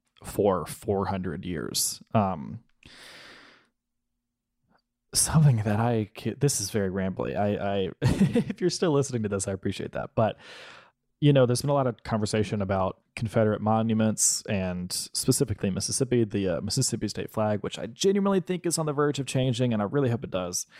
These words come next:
But I keep seeing some people say that white privilege doesn't exist and that we, like, solved racism, you know, i-, in the sixties, like, after the Civil Rights Act was passed and all that stuff.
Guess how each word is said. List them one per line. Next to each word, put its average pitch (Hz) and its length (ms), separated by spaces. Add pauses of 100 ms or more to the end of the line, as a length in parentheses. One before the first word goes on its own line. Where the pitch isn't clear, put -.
(340)
But 131 400 (160)
I 123 160
keep - 500
seeing 139 480
some 123 340
people 110 640 (540)
say 120 520
that 104 580
white 110 300
privilege 120 420
doesn't 110 320
exist - 800 (600)
and 110 200
that 101 380 (720)
we, 113 320
like, 98 460 (160)
solved 101 640
racism, 90 800
you 101 160
know, 90 420 (760)
i-, 104 260
in 110 180
the 107 80
sixties, - 580
like, 95 220
after 95 180
the 101 80
Civil 98 240
Rights 95 280
Act 90 200
was 110 140
passed - 340
and - 60
all - 60
that - 160
stuff. - 320